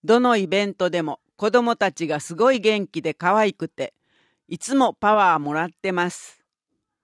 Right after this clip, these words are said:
冬もいろんなイベントで遊びましょう。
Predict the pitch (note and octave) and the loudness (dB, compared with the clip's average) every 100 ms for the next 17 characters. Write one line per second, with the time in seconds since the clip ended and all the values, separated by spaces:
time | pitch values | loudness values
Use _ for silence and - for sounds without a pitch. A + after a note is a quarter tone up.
0 | _ _ A#3+ B3 A#3+ D#3+ - _ _ - | _ _ -2 0 0 -2 -6 _ _ -6
1 | F#3 B3 B3+ B3 A#3+ A3+ A3+ A3 G#3+ G3+ | 0 0 2 2 2 2 0 -2 -4 -2
2 | G3 - E3+ G#3+ G#3 G#3+ A3 - G#3 D#3+ | -2 -4 -6 -4 -2 -4 -4 -2 0 0
3 | G2+ | -4